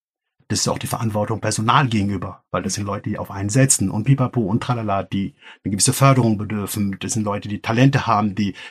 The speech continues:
die manchmal einfach jünger sind. Also beeindruckend finde ich beispielsweise, weil ich die Chance habe, mit ihr zusammenzuarbeiten,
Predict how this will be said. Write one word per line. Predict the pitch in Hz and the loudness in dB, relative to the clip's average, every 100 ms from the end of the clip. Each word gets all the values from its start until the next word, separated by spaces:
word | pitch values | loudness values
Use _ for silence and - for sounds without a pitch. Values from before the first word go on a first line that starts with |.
| - | -4
die | |
manchmal | 110 - 98 | -2 -2 -2
einfach | 123 117 82 | -2 -2 4
jünger | 123 135 110 | 6 8 6
sind. | 98 90 - | 0 -4 -8
Also | 87 90 | -8 -8
beeindruckend | - - 107 110 117 131 | -8 -4 0 0 0 -2
finde | - 107 | -2 -2
ich | - _ _ _ _ _ | -4 _ _ _ _ _
beispielsweise, | 104 110 - 120 - 98 98 117 | 2 2 4 2 2 -2 0 0
weil | 101 | -2
ich | - | -2
die | |
Chance | 90 107 117 | 0 2 0
habe, | 120 110 | 0 -2
mit | 104 | 0
ihr | 101 | -2
zusammenzuarbeiten, | 95 107 143 143 135 147 139 131 131 | 0 2 2 2 2 2 2 4 4